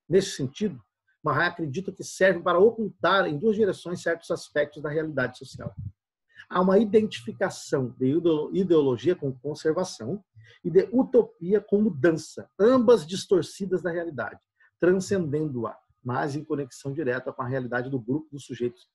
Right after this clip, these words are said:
dos sujeitos que as pensam. Então, veja, a ideologia e a utopia, e a utopia fazem parte das motivações coletivas inconscientes, que atuam no sentido de determinar a forma como os indivíduos agem e pensam.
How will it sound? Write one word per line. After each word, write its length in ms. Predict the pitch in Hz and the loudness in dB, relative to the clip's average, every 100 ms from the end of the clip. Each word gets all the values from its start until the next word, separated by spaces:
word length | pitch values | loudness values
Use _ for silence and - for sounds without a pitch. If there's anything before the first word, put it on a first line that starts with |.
| _ _ | _ _
dos 120 | 117 | -14
sujeitos 340 | 120 117 - | -8 -8 -8
que 80 | - | -10
as 200 | 131 - - | -10 -12 -14
pensam. 380 | 101 95 - _ _ _ - - | -14 -14 -20 _ _ _ -20 -12
Então, 220 | 165 226 190 | 2 4 6
veja, 220 | 165 - | 4 4
a 60 | 202 | 4
ideologia 760 | 247 220 185 131 175 240 196 | 8 8 8 2 -2 2 2
e 100 | 143 | 2
a 60 | 131 | -2
utopia, 580 | 120 117 - 185 226 | -4 -8 -10 -6 -4
e 120 | 151 135 | 2 4
a 60 | |
utopia 640 | 123 120 101 - 226 208 - _ _ - | 4 0 -8 -2 2 2 0 _ _ 0
fazem 260 | 196 196 180 | 2 2 2
parte 240 | 208 220 | 2 2
das 140 | 220 143 | 0 4
motivações 720 | 196 269 269 226 - 220 190 | 4 4 2 -2 0 -2 0
coletivas 540 | 254 240 - 247 233 | 2 2 2 -2 0
inconscientes, 840 | 254 262 254 - 202 208 - 131 | 0 0 -4 0 0 0 -4 -12
que 100 | - | -2
atuam 280 | 180 - 220 | -2 0 -2
no 80 | 226 | -2
sentido 340 | - 196 220 | -2 -4 -4
de 100 | 185 | -4
determinar 1080 | 185 240 277 - 277 294 262 156 175 233 - _ _ _ - - | -2 0 0 4 4 4 2 2 0 0 -4 _ _ _ -14 -4
a 120 | 156 | 0
forma 240 | 202 214 | 2 2
como 160 | 214 214 | 2 0
os 100 | 185 | 0
indivíduos 500 | 190 180 196 151 165 | -6 -6 -8 -2 0
agem 420 | 190 247 214 262 | 4 2 2 0
e 80 | - | 2
pensam. 440 | 185 180 - 117 | 2 2 -4 -16